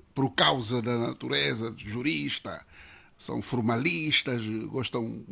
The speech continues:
de acreditar, <laughs> talvez só aí, mas, eh, de resto, nós estamos a dizer a mesma coisa. O que eu vejo, e, e ainda bem que ouvi o Frei Angalo dizer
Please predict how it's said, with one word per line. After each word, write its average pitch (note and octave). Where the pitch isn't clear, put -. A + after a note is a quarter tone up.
de A#2+
acreditar, C#3
<laughs> -
talvez C3
só C#3+
aí, B2+
mas, C#3
eh, D#3
de D#3
resto, -
nós E3+
estamos F3+
a F#3
dizer F3
a E3+
mesma F3
coisa. D3+
O D#3+
que E3+
eu A3+
vejo, C#3+
e, D3+
e C#3
ainda D3+
bem C#3+
que C#3
ouvi C#3
o A#2
Frei C3
Angalo A#2
dizer G#2